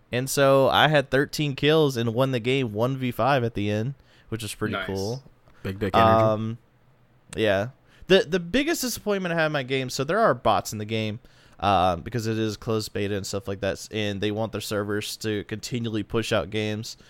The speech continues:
Speaker 1: So bots do fill up games where it doesn't fill up all players. And a lot of times, especially in squads, we'll get down to the last player or two, and the bots will get stuck in the storm, which is a real problem for me.
Speaker 2: We just had a
Speaker 1: Um,
Speaker 2: win like that.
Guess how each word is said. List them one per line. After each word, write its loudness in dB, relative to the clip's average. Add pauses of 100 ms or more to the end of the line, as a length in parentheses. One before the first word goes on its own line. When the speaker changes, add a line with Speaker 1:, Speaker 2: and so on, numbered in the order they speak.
(120)
Speaker 1:
So -2
bots -6
do -6
fill -6
up -6
games -4
where -4
it -6
doesn't -8
fill -8
up -6
all -2
players. -6 (400)
And -4
a -4
lot -2
of -4
times, -4
especially -4
in -6
squads, -2
we'll -4
get -8
down -2
to -16
the -4
last -4
player -2
or -2
two, -2 (500)
and 0
the 0
bots 0
will 0
get -4
stuck -2
in -2
the -2
storm, -2
which -6
is -10
a -10
real -2
problem 0
for -2
me. -4 (540)
Speaker 2:
We 2
just 4
had 4
a 0
Speaker 1:
Um, -2
Speaker 2:
win -2
like -6
that. -2